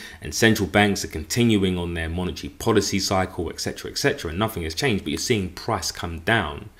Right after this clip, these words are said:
yeah, and you want to be a buyer at a demand zone or support, or a support zone, then in fact you should be looking at that as, you know, rubbing your hands and saying, "I've, I'm getting an opportunity to buy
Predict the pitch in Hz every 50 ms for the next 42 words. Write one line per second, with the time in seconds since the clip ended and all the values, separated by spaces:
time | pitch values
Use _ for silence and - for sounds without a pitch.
0 | - - _ - - 87 92 90 71 90 90 85 92 95 92 92 85 - - 80
1 | 85 82 69 80 80 80 - - - 107 113 113 90 80 80 95 120 - - -
2 | - - - 90 67 71 76 - 85 82 85 95 98 98 95 95 95 90 98 95
3 | 95 95 95 90 85 76 71 71 76 80 - - - - - - 110 110 - -
4 | - - - - - - - 80 80 - - - - - 165 160 82 - - 87
5 | 85 87 82 82 - - - - - - - 85 87 110 110 104 101 92 - -
6 | - 131 120 92 - - - 92 95 87 - - - - - 175 139 - - 101
7 | 95 92 92 90 - - 92 90 87 76 80 90 90 87 85 82 78 - - -
8 | - 92 95 90 87 85 85 82 80 78 - - - 98 92 87 82 98 101 92
9 | 95 92 87 87 85 85 101 104 101 92 80 82 82 - - 92 87 87 82 82
10 | 80 - - 85 92 87 - - - 92 95 92 - 92 78 87 92 90 87 80
11 | - - - - - 110 98 87 - 71 82 80 80 - - - - - - -
12 | 82 80 - - 104 101 87 82 80 82 82 82